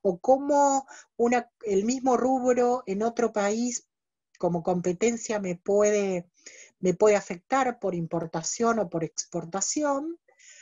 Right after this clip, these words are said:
Vamos a ver, eh, administración de recursos humanos, fundamentos de marketing y gestión de operaciones, para poder entender algunos,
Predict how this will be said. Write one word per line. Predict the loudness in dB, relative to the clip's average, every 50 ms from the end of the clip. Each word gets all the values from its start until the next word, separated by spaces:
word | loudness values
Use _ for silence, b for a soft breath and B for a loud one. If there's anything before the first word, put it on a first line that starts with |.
| B B B B B B _ _ _ _ _ _ 0
Vamos | 0 0 0 0
a | 0 0 2
ver, | 2 2 2 0 0 -2 -4 -8 -12 _ _ _ _ _ _ _
eh, | -4 -2 -2 -2 -2 -2 -4 -4 -6 -6 -6
administración | -4 -2 -2 -2 -2 -2 -2 -2 -2 -2 -2 -2 -2
de | -2 -2
recursos | -2 -4 -4 -6 -6 -6 -6 -8 -8 -6 -4
humanos, | -2 0 2 2 2 2 0 -4 -6 -8 -10 -16 -18 _ _ _ _ _ _ _ _
fundamentos | _ -2 -2 0 0 0 0 0 0 -2 -2 -2 -2
de | -2 0
marketing | 0 0 0 0 -2 -2 -4 -4 -4 -4 -6 -8
y | -6
gestión | -6 -8 -10 -8 -4 -4 -2 0
de | 0 -2
operaciones, | -2 -2 -2 -2 -2 -2 -2 0 -2 -2 -2 -4 -4 -6 -8 -8 -12 -16 B B B B B B B B B _ _ _ _
para | 0 0 2
poder | 2 0 0 0 0 0
entender | -2 -2 -2 -2 -2 -2 0 2 2 2 2 0 -2 -6 -6
algunos, | -4 -2 -2 0 0 0 0 0 -2 -4